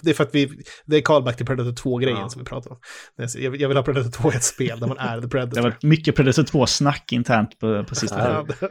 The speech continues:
Speaker 1: det
Speaker 3: Det har det.
Speaker 2: Absolut.
Speaker 1: En klassiker. Ja.
Speaker 2: Eh, mister Facemaker där, eh, har också skrivit då: "Hädanefter är ni tvungna att hundraprocenta alla spel ni tar er an." Mardröm, säger jag. Eh, vilka spelserier,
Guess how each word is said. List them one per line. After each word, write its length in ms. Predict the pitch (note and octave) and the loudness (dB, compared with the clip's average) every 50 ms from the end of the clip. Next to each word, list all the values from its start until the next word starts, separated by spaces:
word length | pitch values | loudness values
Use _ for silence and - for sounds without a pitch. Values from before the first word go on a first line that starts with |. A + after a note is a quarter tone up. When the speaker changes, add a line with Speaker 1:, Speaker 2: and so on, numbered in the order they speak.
| - - | -8 -8
Speaker 1:
det 100 | - E3+ | -8 -6
Speaker 3:
Det 80 | B2 A2+ | -4 -4
har 100 | G2+ F#2+ | -4 -4
det. 260 | - G2+ G#2+ - - - | -4 -6 -8 -10 -12 -14
Speaker 2:
Absolut. 420 | A#2 A#2 - - G#2+ G#2 - - _ - - | -14 -16 -14 -10 -10 -10 -10 -10 _ -20 -20
Speaker 1:
En 60 | C#3+ | -14
klassiker. 360 | - - C3+ - - A#2+ - - - - - - - - - - - - - _ | -8 -8 -6 -6 -8 -10 -16 -20 -20 -20 -20 -20 -20 -20 -20 -20 -20 -20 -12 _
Ja. 220 | - D3+ D#3 - _ - | -2 -2 -2 -2 _ 0
Speaker 2:
Eh, 720 | B2+ B2 A#2+ B2 B2 A#2+ A#2+ A#2+ A#2+ A#2+ A#2 A#2 A2 - - _ _ _ _ _ _ _ _ _ | 2 4 6 6 6 6 4 4 4 4 4 2 0 -2 -8 _ _ _ _ _ _ _ _ _
mister 260 | - D#3 E3 D#3+ - D#3+ | -6 -6 -4 -4 -2 2
Facemaker 560 | - F3+ E3+ C#3+ - - A#2 A2 A2 A#2+ G#2+ | 2 2 2 2 2 0 0 2 2 2 4
där, 220 | G2+ F#2+ G2 G2 G2+ - - - - | 4 4 4 2 0 -2 -6 -10 -6
eh, 460 | A#2+ A#2 A2 G#2+ G#2+ G#2+ G#2+ G#2+ G#2+ G#2+ | -2 0 0 2 2 2 2 2 0 2
har 140 | A2+ A2+ | 2 2
också 140 | A2+ G#2+ - | 2 0 -4
skrivit 220 | - A2+ G#2 F#2+ F2 | -4 -4 -4 -2 -2
då: 60 | F2+ F#2+ | -4 -2
"Hädanefter 540 | A2 C3+ D3 D3+ D3+ C#3+ C3+ - - B2 | 0 0 2 2 2 0 0 2 4 4
är 200 | A#2 - - A2+ | 4 4 2 0
ni 100 | G#2+ A2 | 0 -2
tvungna 320 | A2 - C#3 A#2+ G#2+ G2+ G2 | 0 2 2 2 4 2 0
att 100 | G2+ - | -2 0
hundraprocenta 800 | - - D#3 C#3+ A#2+ G#2+ A2 G#2+ - - - C#3 B2+ A#2+ - A#2+ | 0 2 4 4 4 2 2 0 -2 0 0 0 0 2 0 0
alla 360 | - B2+ A#2 G#2+ G2+ G#2+ G#2+ | 2 2 2 4 4 2 0
spel 280 | - - G#2+ G2 F2+ F#2 | 0 -2 -4 -4 -4 -6
ni 80 | F2+ | -10
tar 200 | - - F#2 F2 | -6 -4 -2 -2
er 100 | F2 F2 | 0 0
an." 280 | F2+ G2 A#2+ C#3 D3 C#3 - _ _ _ - - - | 0 0 0 0 -2 -6 -12 _ _ _ -20 -16 -12
Mardröm, 520 | - G2+ F#2+ F#2 F#2 F2+ F#2 G2+ A#2 D3 D3 | -8 -6 -4 -4 -2 -2 0 -2 -2 -2 -4
säger 200 | - A#2+ A2 A2 | -4 0 0 0
jag. 140 | A#2 C#3 C#3 _ _ - - - - - - _ - | 0 0 -4 _ _ -20 -20 -20 -20 -20 -20 _ -4
Eh, 460 | B2 A#2 A2+ A2+ A2+ A2 A2 A2 A2 A2 - - | -2 0 2 4 4 6 6 6 4 2 -2 -2
vilka 340 | C3+ D#3+ E3+ D3+ D3+ D#3 C#3+ | 0 0 0 0 0 -2 -4
spelserier, 640 | - - D3 C3+ A#2+ A#2 - B2+ A#2 A2 A2 A2 | 0 2 2 2 2 2 2 2 2 2 2 0